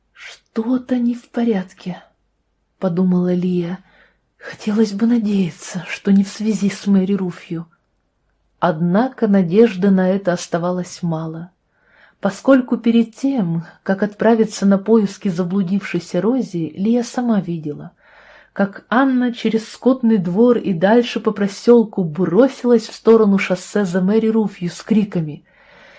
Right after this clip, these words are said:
«Вернись же! Умоляю тебя, вернись!» Лия начала доить корову, поражаясь силе первых струй жирного молока. «Хорошая девочка Рози», —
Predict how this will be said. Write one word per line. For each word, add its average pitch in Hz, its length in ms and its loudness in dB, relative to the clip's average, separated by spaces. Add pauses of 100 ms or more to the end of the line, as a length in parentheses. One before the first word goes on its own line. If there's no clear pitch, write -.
(200)
«Вернись 330 960 4
же! 302 180 2
Умоляю 320 720 4
тебя, 226 320 -4
вернись!» 311 1000 2 (1160)
Лия 277 280 4
начала 233 480 0
доить 226 360 2
корову, 160 640 -4
поражаясь 185 640 -2
силе 254 420 0
первых 220 440 0
струй 220 400 -4
жирного 180 480 -2
молока. 175 600 -8 (1000)
«Хорошая 208 960 0
девочка 170 560 -4
Рози», — 170 680 -6